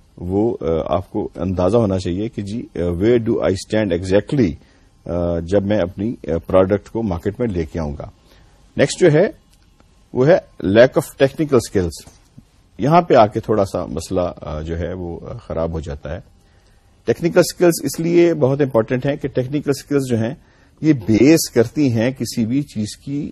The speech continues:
آ، پروڈکشن میں۔ Starting from، آ، the manufacturing، آ، from a very، آ، basic، آ، جو ہے اسٹیج، up to the high finishing stage، جو، آ، ٹیکنیکل نالج ہے وہ آنی چاہیے۔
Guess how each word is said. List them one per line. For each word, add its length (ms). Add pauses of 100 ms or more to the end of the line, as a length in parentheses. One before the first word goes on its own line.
آ، 200
پروڈکشن 460
میں۔ 180 (1300)
Starting 280 (120)
from، 240
آ، 120 (300)
the 220
manufacturing، 920 (160)
آ، 400
from 140
a 200
very، 360 (440)
آ، 60 (800)
basic، 480 (240)
آ، 680
جو 260
ہے 80
اسٹیج، 360 (520)
up 80
to 240
the 280
high 240
finishing 400
stage، 380 (480)
جو، 420
آ، 40
ٹیکنیکل 540
نالج 260 (100)
ہے 160 (120)
وہ 400 (100)
آنی 200
چاہیے۔ 380